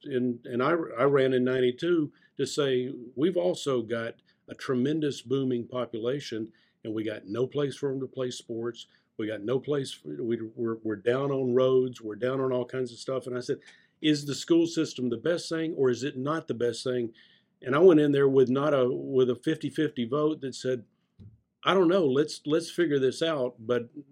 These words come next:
but I'm kind of a number cruncher, and I said, "We gotta crunch some numbers," at which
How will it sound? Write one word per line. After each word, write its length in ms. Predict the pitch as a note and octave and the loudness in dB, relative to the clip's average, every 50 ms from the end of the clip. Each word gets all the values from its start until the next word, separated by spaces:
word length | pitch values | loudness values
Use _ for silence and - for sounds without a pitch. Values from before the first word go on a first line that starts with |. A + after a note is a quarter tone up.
| C3+ A#2 A2 | -20 -8 -4
but 120 | B2 A#2+ | -2 -2
I'm 220 | B2+ B2+ C3+ C3 B2 | 0 0 -2 -2 -2
kind 220 | - D3 C#3 C3+ | 0 0 2 2
of 80 | B2 B2 | 4 2
a 40 | A#2 | 2
number 360 | A#2 B2+ C#3+ E3+ F3+ D3 A#2+ | 2 2 2 4 2 2 2
cruncher, 440 | - C#3 B2+ A#2+ A#2+ - C3+ C3 B2+ | 2 0 0 0 0 0 0 0 2
and 100 | B2 B2 | 2 0
I 60 | B2 | -2
said, 280 | A#2+ - C3+ B2+ B2 - _ _ _ _ _ _ _ _ | -2 -2 -4 -4 -4 -8 _ _ _ _ _ _ _ _
"We 100 | C#3+ C#3+ | -2 2
gotta 200 | E3 E3+ C#3+ C#3 | 2 2 2 0
crunch 260 | - D3 C#3+ C3 - | -2 -4 -4 -4 -2
some 140 | A2+ B2 B2+ | -2 0 0
numbers," 500 | C#3 D3 D3+ C3+ A#2+ A#2 A2+ G#2 - - - - - - - - | 2 2 2 2 2 2 0 -2 -6 -12 -16 -16 -18 -16 -6 -4
at 120 | B2 B2+ | -2 0
which 380 | A#2 A#2+ B2+ B2 - - - | 4 2 2 2 0 -8 -18